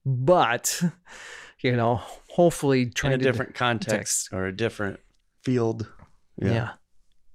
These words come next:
Speaker 1: Yeah. And so, like, I would try to tell someone too, like, "Okay, so you spend X amount of years doing this, right?
Speaker 2: Mm-hmm.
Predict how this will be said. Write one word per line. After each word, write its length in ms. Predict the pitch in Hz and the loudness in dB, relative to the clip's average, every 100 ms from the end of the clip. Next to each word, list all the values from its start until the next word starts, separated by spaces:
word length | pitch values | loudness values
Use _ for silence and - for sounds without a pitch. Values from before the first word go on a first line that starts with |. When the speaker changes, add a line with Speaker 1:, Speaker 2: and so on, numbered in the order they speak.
| _ | _
Speaker 1:
Yeah. 140 | 143 123 | 0 0
And 120 | 120 | 2
so, 340 | - 139 127 - - - - - - - | 6 6 4 -2 -18 -18 -18 -20 -14 0
like, 420 | 131 123 - - _ - | 2 2 -2 -16 _ 0
I 100 | 139 | 2
would 120 | 131 | 2
try 180 | 175 170 | 2 0
to 100 | 123 | 2
tell 220 | 151 160 | 2 2
someone 400 | - 127 113 110 | 2 2 2 0
too, 280 | - 180 120 | 2 2 4
like, 220 | 104 117 | 2 0
"Okay, 240 | 117 131 | 0 0
so 160 | 110 135 | 2 2
you 140 | 139 131 | 2 0
spend 360 | - 139 127 | 2 2 2
X 220 | 139 127 143 | 0 0 2
amount 220 | 127 120 | 4 4
of 60 | |
years 220 | 123 117 101 | 4 2 2
doing 260 | 120 101 | 0 2
this, 480 | 120 104 101 - - | 0 0 -2 -4 -2
right? 220 | 110 110 | 0 2
Speaker 2:
Mm-hmm. 120 | 113 | 0